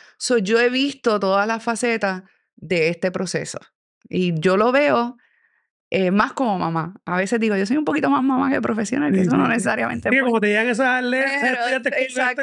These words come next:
Speaker 2: hija mía.
Speaker 1: exacto. Pero porque puedo entender lo que el papá está pasando.
Speaker 2: Claro.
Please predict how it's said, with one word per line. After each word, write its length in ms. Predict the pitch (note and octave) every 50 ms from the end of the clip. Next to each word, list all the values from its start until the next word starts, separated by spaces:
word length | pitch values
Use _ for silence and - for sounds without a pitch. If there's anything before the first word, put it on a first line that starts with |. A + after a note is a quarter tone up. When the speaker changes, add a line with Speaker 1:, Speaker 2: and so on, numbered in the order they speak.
| B3+
Speaker 2:
hija 180 | B3+ A3 B3 A#3+
mía. 420 | A#3+ A3 C4 B3 A3+ G#3+ B3+ B3+
Speaker 1:
exacto. 600 | C4 A#3+ - B3+ A3+ A3 A3 A3+ - G#3 F#3+ F#3 _ _ _ _ _ _ _ _ _ -
Pero 680 | B3 B3 C4 D4 D4+ C#4+ C4 A#3+ A#3 A3+ A#3 A3+ - - - -
porque 260 | A#3 A3+ G#3 A#3 G#3+
puedo 220 | G3+ G#3+ G#3+ G#3 A3
entender 360 | A3+ A3+ B3+ B3+ A#3+ B3 A#3+
lo 100 | A#3+ G#3+
que 60 | -
el 60 | F3 F3
papá 200 | F3 E3 - D#3+
está 140 | D#3+ E3
pasando. 320 | D#3+ D#3+ D#3+ - - - -
Speaker 2:
Claro. 400 | - E3 D#3+ D#3+ D#3 D3 C#3